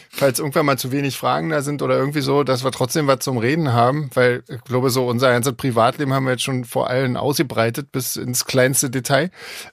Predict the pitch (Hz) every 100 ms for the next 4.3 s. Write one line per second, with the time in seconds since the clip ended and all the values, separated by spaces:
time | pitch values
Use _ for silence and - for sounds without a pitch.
0 | _ 135 131 131 135 - - - - 139
1 | 175 180 131 165 196 170 - - 127 123
2 | 120 127 131 151 143 123 139 147 143 120
3 | 131 - 120 120 117 113 110 113 - 127
4 | 123 175 196